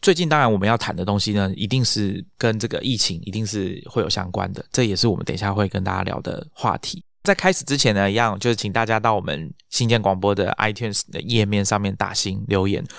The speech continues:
或是更好可以把我们的节目直接分享给你的朋友。我们在问卷里面有看到蛮多人是跟我们说他是朋友介绍的，你也可以来我们的部落格，我们现在有一个新的部落格叫blog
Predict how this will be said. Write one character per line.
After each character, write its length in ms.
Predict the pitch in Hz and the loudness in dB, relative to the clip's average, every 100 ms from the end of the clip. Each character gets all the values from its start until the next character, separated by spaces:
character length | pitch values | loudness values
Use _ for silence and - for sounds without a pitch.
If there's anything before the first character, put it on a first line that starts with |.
| - | 0
或 100 | 123 | 0
是 80 | 120 | 2
更 180 | 123 | 0
好 160 | 101 - | 0 -4
可 120 | - | -2
以 20 | |
把 100 | 104 | 0
我 60 | 101 | 0
们 100 | - | -2
的 80 | 104 | -2
节 140 | - | 0
目 100 | 107 | 0
直 140 | 104 107 | 0 0
接 100 | 104 | 0
分 200 | 113 101 | 0 0
享 160 | 98 | -2
给 160 | 98 95 | -4 -4
你 80 | 98 | -4
的 80 | |
朋 180 | - - - | -4 -4 -2
友。 100 | - | 0
我 40 | 110 | 2
们 80 | 113 | 4
在 160 | 147 | 4
问 160 | 151 151 | 4 4
卷 160 | 151 | 4
里 40 | 110 | 4
面 160 | 113 | 0
有 80 | 107 | -2
看 240 | - 107 101 | -2 -4 0
到 200 | 104 101 | 0 0
蛮 220 | 98 98 | -4 2
多 180 | 110 110 | 4 4
人 240 | 82 80 - | 2 -2 -4
是 140 | 113 | -2
跟 120 | - | 0
我 60 | 101 | 0
们 160 | 71 | -2
说 260 | 78 - 98 | -2 0 -2
他 200 | - 101 | -2 -2
是 120 | - | -4
朋 180 | 107 98 | -4 -4
友 60 | 92 | -2
介 120 | 104 | 0
绍 220 | 95 85 | 0 -2
的， 100 | - - _ | -6 -12 _
你 140 | 135 | 4
也 80 | 143 | 6
可 100 | 135 | 6
以 60 | 117 | 4
来 120 | 107 | 4
我 80 | 107 | 4
们 240 | 98 92 | 2 2
的 240 | 104 95 | 2 2
部 140 | 92 135 | 2 4
落 160 | 120 | 4
格， 160 | 107 85 | 4 -2
我 60 | 95 | 0
们 100 | 101 | 2
现 100 | 117 | 2
在 100 | 113 | 0
有 60 | |
一 60 | 98 | -2
个 100 | 104 | 0
新 220 | - 120 | 0 4
的 80 | 107 | 4
部 140 | 110 | 6
落 100 | 104 | 4
格 180 | 98 78 | 2 -4
叫 200 | 80 101 95 | 0 0 0
blog 300 | 110 104 | 2 2